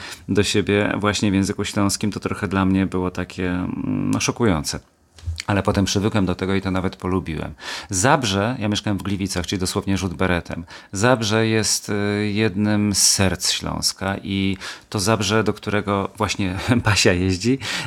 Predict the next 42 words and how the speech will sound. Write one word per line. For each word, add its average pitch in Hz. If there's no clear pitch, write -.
dla 107
mnie 123
zaczyna 113
się 113
już 107
na 110
dworcu. 90
Pamiętajcie, 90
że 85
jeżeli 85
będziecie 87
tam, 95
bo 92
zachęcam 95
do 85
tego, 90
żeby 90
właśnie 95
Zabrze 92
odwiedzać, 127
y, 101
to 110
nigdy 104
nie 98
pytajcie, 101
z -
którego 90
peronu 104
odjeżdża 87
pociąg, 78
no 87
bo 87
to 92
jest 90
zawsze 95
taka 92
sprawa 95
śmiechy, 131
chichy, 233
ale 180
jednak 160
trochę 135